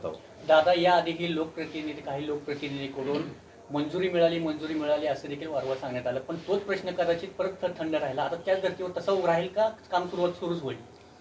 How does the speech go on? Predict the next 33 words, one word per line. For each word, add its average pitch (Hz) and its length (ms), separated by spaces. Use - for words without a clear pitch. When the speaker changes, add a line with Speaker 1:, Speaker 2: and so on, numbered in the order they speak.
Speaker 1:
तुम्ही 160 500
खरं 151 240
चांगला 143 320
प्रश्न 151 340
विचारला, 98 500
पण 123 100
आत्ताच 127 380
आमच्याच 131 380
घरात 117 380
आमचा 113 640
लहान 107 240
मुलगा 104 380
पृथ्वीराज 98 540
हिने 127 180
मला 139 240
प्रश्न 127 460
केला, 95 460
जसा 123 240
आज 123 100
तुम्ही 123 300
केला, 98 320
की 170 540
"बाबा, 143 400
तुम्ही 170 520
कागद 139 440
काय 196 220
दाखवू 160 320
नका 139 240
लोकांना, 120 460
पाणी 135 380
फक्त 139 260
आणून 110 340
द्या." 95 140